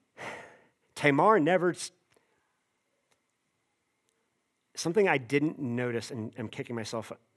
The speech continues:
until Michael read the passage, was that she takes off her, the, the, the veil of mourning before she does this. And then she puts it back on when she's done.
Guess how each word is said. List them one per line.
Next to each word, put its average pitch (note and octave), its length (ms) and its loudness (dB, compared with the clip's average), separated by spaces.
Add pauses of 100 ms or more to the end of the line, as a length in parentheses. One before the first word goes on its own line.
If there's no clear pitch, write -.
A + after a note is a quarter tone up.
(260)
until B2 500 -4 (320)
Michael B2 240 -2
read A#2+ 100 -2
the A2+ 80 -6
passage, A2 540 -6 (240)
was B2+ 140 -4
that C3 120 -6
she - 220 -8 (1160)
takes - 460 -6
off C#3+ 360 -4 (200)
her, C3 360 -8 (420)
the, A#2+ 100 -10 (200)
the, B2+ 160 -4 (180)
the B2+ 80 -6
veil B2 440 -4
of G#2+ 100 -6
mourning G#2 380 -8 (520)
before G#2+ 240 -10
she G#2 140 -10
does F#2+ 220 -12
this. - 340 -14 (1600)
And B2 100 -2
then C#3+ 80 2
she C#3 140 -6
puts B2+ 280 -8
it B2+ 80 -10
back A2 200 -6
on G#2 180 -6
when G2+ 80 -8
she's F2 180 -16
done. F2 220 -14